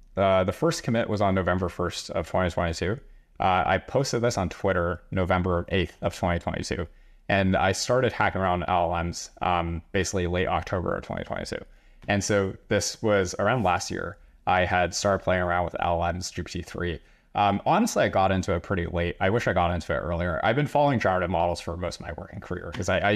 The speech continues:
I did research on generative models. Like, I, I, um, was at, did A I research for, like, two and a half years at Uber, um, have worked in M L, uh, for most of my career.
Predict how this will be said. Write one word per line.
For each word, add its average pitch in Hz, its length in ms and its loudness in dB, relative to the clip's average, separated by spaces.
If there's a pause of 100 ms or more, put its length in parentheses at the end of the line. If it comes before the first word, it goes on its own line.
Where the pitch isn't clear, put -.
(120)
I 107 60 4
did 117 200 -2
research 95 340 -2
on 101 100 2
generative 104 280 2
models. 107 340 2
Like, 87 140 0
I, 87 520 0 (380)
I, 92 140 2
um, 87 200 2
was 87 160 0
at, 92 220 0
did 92 160 0
A 87 100 2
I 87 100 4
research 85 360 -2
for, 87 120 -6
like, 87 120 -2
two 92 120 -6
and 87 60 0
a 80 40 0
half 82 180 -2
years 87 300 -4
at 87 120 -2
Uber, 120 400 0 (300)
um, 92 300 4
have 87 160 0
worked 90 300 -2
in 87 220 -2
M 87 180 0
L, 85 360 0
uh, 85 180 2
for 85 140 -4
most 85 160 -2
of - 60 -8
my 85 160 0
career. 90 360 -2